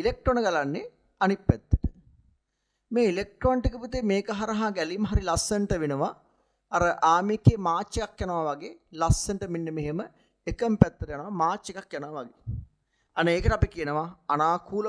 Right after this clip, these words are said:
ප්‍රවාහයක් වගේ ගැලීමට කියනවා. මොකක් කියලාද? ප්ලාවනය වෙනවා කියලා. මේ ඉලෙක්ට්‍රෝන ටික ප්ලාවනය වෙනකොට පුතේ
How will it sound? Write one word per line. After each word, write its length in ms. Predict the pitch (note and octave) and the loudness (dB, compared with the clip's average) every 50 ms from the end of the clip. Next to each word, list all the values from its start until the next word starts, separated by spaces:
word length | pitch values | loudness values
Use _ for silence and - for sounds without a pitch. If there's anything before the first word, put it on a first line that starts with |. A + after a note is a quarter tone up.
| G#3 G#3+ | -2 0
ප්‍රවාහයක් 440 | G3 F3+ E3+ E3+ E3 E3 E3 - - | 0 0 0 0 -2 -4 -4 -6 -10
වගේ 180 | D#3+ D#3+ D3+ C#3+ D3 | -10 -10 -6 -4 -4
ගැලීමට 340 | C#3 C3+ C#3 C#3+ C#3+ - - - | -4 -4 -6 0 2 2 2 2
කියනවා. 220 | C#3 C3 B2+ B2 | -4 -8 -8 -8
මොකක් 200 | C3 D3+ D3+ - - | -10 -12 -14 -10 -10
කියලාද? 300 | - D3 C#3+ C#3 C#3 D3+ D3 D3 D3+ D3+ D3+ - _ _ _ _ _ _ _ _ _ | -8 -8 -8 -6 -4 -4 -2 -2 -4 -6 -10 -14 _ _ _ _ _ _ _ _ _
ප්ලාවනය 460 | F3 D#3+ D3+ D#3 F3 F3 E3+ D#3 D3+ D#3+ D#3+ | 4 4 6 6 4 2 -2 -4 -6 -6 -6
වෙනවා 260 | C#3 B2 C3 D3+ - - | -6 -6 -6 -8 -10 -14
කියලා. 260 | B2 - - - _ _ - - - - | -18 -18 -18 -20 _ _ -16 -16 -6 -2
මේ 140 | G3 G#3+ G3 | -2 0 0
ඉලෙක්ට්‍රෝන 420 | G#3 A3 A3 - - - A#3 A#3+ A#3 | -2 -4 -6 6 6 6 6 8 2
ටික 160 | - - B3 - - | -4 -4 -2 -2 0
ප්ලාවනය 440 | F#3+ E3+ E3+ E3+ F3 G3+ G#3+ G#3+ G3 F#3 D3+ | 2 2 2 0 0 -2 -6 -8 -8 -8 -8
වෙනකොට 260 | C#3+ C#3+ - D#3+ D#3+ - F3 | -8 -8 -10 -12 -12 -14 -12
පුතේ 220 | - G3+ A3 | -8 -8 -8